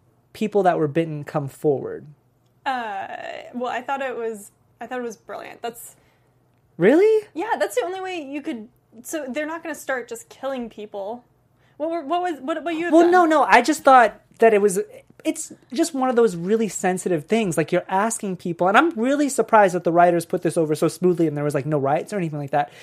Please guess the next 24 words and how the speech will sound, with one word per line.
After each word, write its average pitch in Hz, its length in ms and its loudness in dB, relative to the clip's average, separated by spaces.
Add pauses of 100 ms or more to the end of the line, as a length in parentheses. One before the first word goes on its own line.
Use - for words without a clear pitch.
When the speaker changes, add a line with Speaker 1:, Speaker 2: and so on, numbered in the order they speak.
(160)
Speaker 1:
because 190 420 2 (320)
I 214 140 4
honestly 214 460 4
thought 202 580 4
that 175 400 6 (580)
people 233 260 0
were 220 100 8
gonna 202 180 0
put 214 240 2
up 196 100 2
a 170 60 0
fight 220 400 0
when 175 100 -2
they 180 100 -2
asked 175 420 -6
them 170 120 -4
to 165 80 0
do 196 160 0
this. 147 400 -6 (240)
Speaker 2:
I 262 140 -2
think 339 420 -10
you're 262 180 -8
underestimating 233 840 -8
people's, 233 680 -10